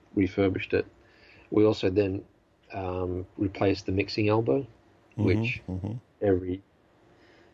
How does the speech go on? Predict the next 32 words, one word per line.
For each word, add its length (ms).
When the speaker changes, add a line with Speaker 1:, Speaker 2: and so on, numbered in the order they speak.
Speaker 1:
every 240
so 240
often 320
will 80
go 260
on 100
you. 220
You 140
can 240
buy 180
stainless 400
steel 240
ones, 380
and 480
another 280
friend 260
of 60
mine 260
just 160
bought 200
himself 360
a 60
stainless 360
steel 160
one, 120
but 160
the 60
stainless 340
steel 160
ones 240
are 40
about 220